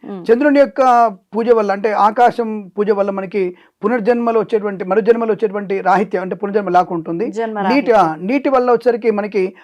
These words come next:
Speaker 2: పాప ప్రక్షాళన కలుగుతుంది. భూతత్వం వల్ల చేసినటువంటి దానికి పనిష్మెంట్ అనుభవించావు కాబట్టి నెక్-, నెక్స్ట్ గా నీకు ఎటువంటి చేయకుండా బుద్ధిని కలిగిస్తాడు.
Speaker 1: Hmm.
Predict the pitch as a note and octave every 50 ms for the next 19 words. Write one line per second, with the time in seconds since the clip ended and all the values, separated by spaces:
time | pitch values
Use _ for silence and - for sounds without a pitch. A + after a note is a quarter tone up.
0 | _ _ - G#3 A3+ G#3 G3 - F3+ - - B3+ B3+ B3 A3+ F#3 F#3+ F3+ F3 E3+
1 | F3 E3+ E3+ F3+ A#3 E4 - _ - _ - F3 E3+ B3+ - D4+ G#3+ G#3+ C4 B3
2 | B3 B3 B3+ A#3 G#3 G#3 G#3+ A#3 - - _ _ - A#3 C4+ B3 C#4+ C4+ C4 C4
3 | C4 A#3+ A#3+ B3 B3+ B3 B3+ - - A3 B3 - - C4+ A3+ G3+ G#3+ G#3+ A#3+ A#3
4 | A3+ G3+ F3 G3+ G3 F#3+ F#3+ F#3+ F#3 G#3 G3+ - E4 D#4 C4+ A#3 C4 A#3 G#3+ D4
5 | B3 A#3 - - - C#4+ C4+ C4 A#3+ G#3+ A#3+ A3+ - A#3 A#3+ B3 G#3+ A3+ - -
6 | A3+ B3 - - B3 A3 F#3 F#3 B3 A3+ D#4+ D4+ A#3 A3+ F#3 E3+ D#3+ - - D3
7 | - _ _ - A#3 A3 F#3 D#3+